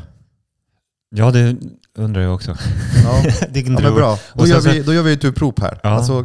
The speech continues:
Speaker 2: kan inte
Speaker 1: Ja.
Speaker 2: ni komma till Mariefred här
Speaker 1: Mm.
Speaker 2: och göra att, eh,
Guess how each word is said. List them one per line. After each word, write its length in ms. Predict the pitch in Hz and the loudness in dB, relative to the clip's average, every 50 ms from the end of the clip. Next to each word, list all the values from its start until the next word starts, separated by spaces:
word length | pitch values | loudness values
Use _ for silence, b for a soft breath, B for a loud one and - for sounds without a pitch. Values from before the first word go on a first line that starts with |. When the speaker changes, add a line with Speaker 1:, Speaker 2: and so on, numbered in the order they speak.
| 123 120 - | -6 -8 -6
Speaker 2:
kan 120 | - 143 | -4 -4
inte 140 | 143 98 101 | -4 -2 -2
Speaker 1:
Ja. 40 | 160 | -2
Speaker 2:
ni 100 | 165 156 | -4 -4
komma 280 | - 131 110 98 95 | -4 -4 -4 -4 -4
till 120 | - - 90 | -4 -6 -6
Mariefred 420 | 87 87 95 - - 117 101 87 | -6 -6 -6 -6 -6 -6 -6 -4
här 140 | 87 92 - B B B B | -6 -8 -10 B B B B
Speaker 1:
Mm. 160 | 107 101 101 | -10 -8 -4
Speaker 2:
och 80 | 107 113 | -2 -2
göra 300 | 113 110 107 107 104 101 | 0 0 0 0 -2 -4
att, 360 | - - 95 90 - - - | -4 -6 -8 -8 -8 -8 -8
eh, 320 | 98 90 90 90 87 87 | -6 -4 -4 -4 -4 -6